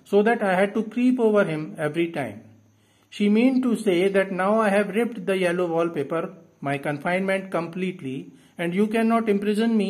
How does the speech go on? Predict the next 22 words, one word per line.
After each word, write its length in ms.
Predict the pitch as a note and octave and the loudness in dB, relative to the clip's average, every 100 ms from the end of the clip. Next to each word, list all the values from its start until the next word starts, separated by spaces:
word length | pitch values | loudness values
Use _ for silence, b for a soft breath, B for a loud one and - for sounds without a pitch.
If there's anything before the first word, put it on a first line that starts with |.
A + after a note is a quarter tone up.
| G3+ | -2
again. 480 | C#3+ C3+ A#2+ G#2 - - _ _ _ _ b b b b - | -4 -4 -6 -8 -16 -20 _ _ _ _ b b b b -4
The 80 | D#3+ | 2
only 400 | F3 G3+ G#3+ G#3 | 4 6 4 4
way 160 | A3 | 4
for 240 | A3 G#3+ F3+ | 4 2 4
her 120 | G3 G3 | 4 2
to 60 | |
get 340 | F3+ F#3 G3 - | 0 0 0 -2
freedom 380 | A#3 G3+ E3 F#3 | -2 -2 -2 -2
and 200 | E3+ E3+ | -4 2
well-being 540 | G#3 A3 D#3+ D#3 F#3 | 2 2 -2 -4 -6
is 160 | F#3 - | -10 -6
to 100 | G3+ | -6
cross 420 | G3+ G3 A3+ B3 | 0 2 2 4
over 240 | G#3+ G3+ | 4 4
her 140 | G3 F3 | 2 2
husband 520 | E3+ F3 D3 C#3 D3+ | 0 -2 -4 -4 -6
and 180 | D3+ D3 | -6 -4
get 220 | F3 F#3+ | 0 -2
separated 640 | F#3+ G3+ G3+ G#3+ G#3+ A3 A3 | 0 -2 0 -2 0 -4 -4
from 220 | D#3+ C3+ | -6 -6
him. 220 | A#2+ G#2+ | -8 -12